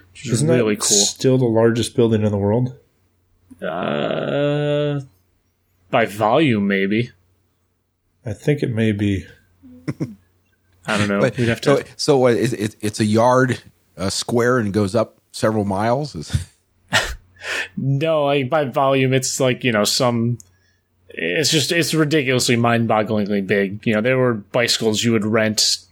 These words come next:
Speaker 1: or, I guess, have assigned to your station so you could get around if you were, you know, someone had to check on multiple things.
Speaker 3: Right.
Speaker 1: Um,
Speaker 3: But I guess, I guess what you're implying is it had to be a fairly tall building. Otherwise, the volume was not an issue.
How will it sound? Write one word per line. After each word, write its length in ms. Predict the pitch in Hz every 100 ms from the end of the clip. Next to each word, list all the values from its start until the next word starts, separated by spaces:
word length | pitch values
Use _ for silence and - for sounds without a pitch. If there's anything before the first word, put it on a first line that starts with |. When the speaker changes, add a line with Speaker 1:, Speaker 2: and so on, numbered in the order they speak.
| -
Speaker 1:
or, 160 | 113 107
I 120 | 104
guess, 260 | 113 110 -
have 260 | 123 120
assigned 340 | 117 - 117 117
to 40 |
your 100 | 110
station 460 | - 120 113 117 110
so 120 | 120
you 60 | 110
could 160 | 104
get 140 | 117 110
around 460 | 110 113 107 107
if 140 | 107 117
you 100 | 113
were, 140 | 107
you 100 | 107 101
know, 60 |
someone 240 | 101 123 117
had 80 | 104
to 60 |
check 260 | - 117 113
on 140 | 104
multiple 340 | 110 110 - 104
things. 560 | 117 110 110 113 - - - - - - _ _ _ -
Speaker 3:
Right. 180 | 104
Speaker 1:
Um, 180 | 92 90
Speaker 3:
But 120 | 113 120
I 40 |
guess, 180 | 127 127
I 60 | 123
guess 200 | 143 -
what 120 | 120
you're 80 | 107
implying 460 | 90 135 135 104
is 160 | 98 90
it 100 | 92
had 180 | 107 101
to 60 |
be 240 | 90 98 80
a 80 | 87
fairly 380 | - 113 101 87 _
tall 360 | - - 143 139
building. 480 | 98 90 82 85 87 - _ _ -
Otherwise, 520 | 101 92 95 90 78
the 140 | -
volume 400 | 82 92 101 92
was 160 | 92 87
not 160 | 95 85
an 80 |
issue. 280 | 95 95 76